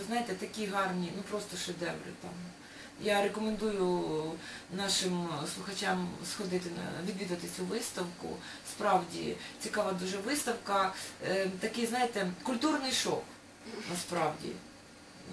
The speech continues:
Можна сказати, що і модний, але культурний шок. О, дуже багато там таких цікавинок. Там, знаєте, є одне кімоно, е, на нього всі звертали увагу,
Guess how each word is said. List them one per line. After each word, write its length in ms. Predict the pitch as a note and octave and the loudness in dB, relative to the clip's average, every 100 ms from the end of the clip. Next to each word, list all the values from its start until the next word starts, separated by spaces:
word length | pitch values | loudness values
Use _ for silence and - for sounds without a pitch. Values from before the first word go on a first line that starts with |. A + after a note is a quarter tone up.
| F#3 | 0
Можна 240 | G#3+ G3+ | 0 0
сказати, 360 | G3 G#3 G3 G3 | 0 2 2 2
що 160 | - G#3 | -2 -2
і 40 | |
модний, 600 | G#3+ C#4 A3+ A#3 G#3+ F3+ - - | 0 2 4 6 8 6 2 -6
але 200 | - G3+ | 0 2
культурний 540 | A3+ A#3 A#3 A#3 G#3+ G#3 | 4 2 4 4 4 0
шок. 340 | - E3+ D#3 - - - - - - - - F#3 - | 2 2 0 -4 -12 -12 -10 -10 -10 -12 -12 -8 -4
О, 80 | F3+ E3+ F3+ | -2 0 2
дуже 200 | A3 G#3 | 2 2
багато 320 | G3+ G3 F3+ | 2 2 2
там 160 | F#3 F#3 | 0 -2
таких 300 | F#3 G3 - | -2 -2 -2
цікавинок. 520 | F#3+ A#3 B3 G3+ F#3 - | 8 10 10 8 0 0
Там, 160 | A3+ A#3 | 4 4
знаєте, 340 | B3 C4 A3+ | 6 6 6
є 180 | G#3 A3+ | 8 8
одне 220 | G#3 G#3+ | 6 4
кімоно, 500 | G3+ G#3+ G#3 A3 D#4+ A#4+ - - - - - - - - - F3 | 0 0 0 2 2 2 -4 -16 -18 -18 -18 -18 -10 -6 -2 4
е, 180 | F3+ F#3 | 6 6
на 140 | G3+ | 6
нього 180 | A3+ A3+ | 6 6
всі 340 | A3+ - B3 | 4 4 4
звертали 580 | F#3+ G3 F#3 - E3 D#3 | 4 4 4 6 6 6
увагу, 500 | E3 E3 G3 B3+ D4 | 2 4 6 6 6